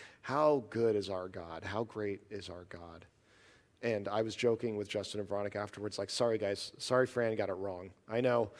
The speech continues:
We were kinda hoping she'd be like, 'How great are these missionaries?' or 'How great are we?' or whatever, you know, but she's just always getting it wrong and saying stuff like, 'How great is God?'" No, that's exactly how we respond, right? We say, when we look at that, we say, "How great is our God that it seems like our world's falling apart and everything's going crazy."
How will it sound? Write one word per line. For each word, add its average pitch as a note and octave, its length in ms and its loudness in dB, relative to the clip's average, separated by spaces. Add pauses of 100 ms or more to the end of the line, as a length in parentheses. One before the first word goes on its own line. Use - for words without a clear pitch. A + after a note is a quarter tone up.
(280)
We B2+ 100 6
were C3+ 100 4
kinda C#3 200 6
hoping C3 260 6
she'd C3 220 0
be B2+ 80 6
like, A#2+ 240 4
'How D#3+ 120 12
great C#3 360 8
are C3+ 80 6
these C3 200 4
missionaries?' A#2 560 2
or A2+ 100 0
'How D3+ 140 12
great C3 380 8
are A#2+ 100 6
we?' C3 180 8
or B2+ 120 8
whatever, B2+ 320 8
you B2 140 4
know, B2 120 8
but A#2+ 140 4
she's A#2+ 240 0
just A2 140 0
always C#3+ 240 6
getting D3 180 4
it B2 80 0
wrong C3 380 10
and A2 80 -2
saying B2+ 220 4
stuff - 280 2
like, A2 160 4
'How D#3 140 4
great C3 260 4
is A#2 100 0
God?'" B2 220 4
No, F#3 240 10
that's F3+ 240 12
exactly F3 880 12 (380)
how E3+ 560 12 (160)
we F3 140 12
respond, G3 720 10
right? D#3+ 320 8 (640)
We G#3 260 10
say, G3+ 520 12
when G3+ 160 12
we G3 140 12
look G#3+ 180 12
at A#3 140 10
that, G3+ 180 12
we G#3 80 12
say, G#3+ 180 12
"How G#3+ 160 12
great C4+ 220 12
is C#4 100 8
our B3 140 12
God B3+ 320 12
that B3+ 100 12
it A#3 120 4
seems B3+ 180 4
like B3+ 140 10
our A#3+ 100 10
world's B3 260 12
falling B3 260 8
apart A#3 260 8
and B3 80 4
everything's A#3 360 6
going A#3+ 280 4
crazy." A#3+ 600 6